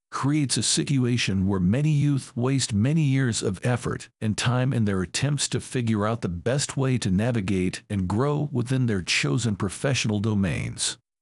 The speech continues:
Lacking this critical information, youth attempt to use their logic to figure out what steps would potentially work in the real world.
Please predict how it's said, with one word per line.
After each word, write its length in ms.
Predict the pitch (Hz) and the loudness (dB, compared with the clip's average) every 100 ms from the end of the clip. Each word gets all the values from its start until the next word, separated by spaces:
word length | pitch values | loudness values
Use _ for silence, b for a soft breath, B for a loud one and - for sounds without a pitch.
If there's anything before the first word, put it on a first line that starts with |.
| _ | _
Lacking 420 | 101 156 175 180 | -2 0 2 2
this 140 | 139 123 | 2 0
critical 560 | - 156 151 143 143 | -2 -2 -2 -2 -2
information, 720 | 131 117 107 101 - 123 113 - _ - | 0 0 0 0 0 -2 -6 -12 _ -4
youth 280 | 107 160 127 | 0 0 0
attempt 420 | - - 170 - | -2 0 0 0
to 60 | 127 | 2
use 300 | 117 127 - | 2 2 0
their 140 | 98 | 0
logic 500 | 85 92 113 123 - | 0 0 0 -2 -4
to 100 | - | -4
figure 460 | - - 123 120 104 | -6 -4 0 2 0
out 220 | 92 - - | -2 -6 -4
what 200 | 101 - | -2 -2
steps 440 | - - 123 - | -2 -2 -2 -2
would 200 | 104 - | -2 -2
potentially 520 | 107 - 143 135 127 | -4 0 0 2 0
work 360 | 107 113 127 123 | 2 0 0 0
in 100 | 104 | 0
the 80 | 87 | 0
real 320 | 95 117 90 | 0 0 0
world. 460 | 65 58 58 - | -2 -2 -4 -8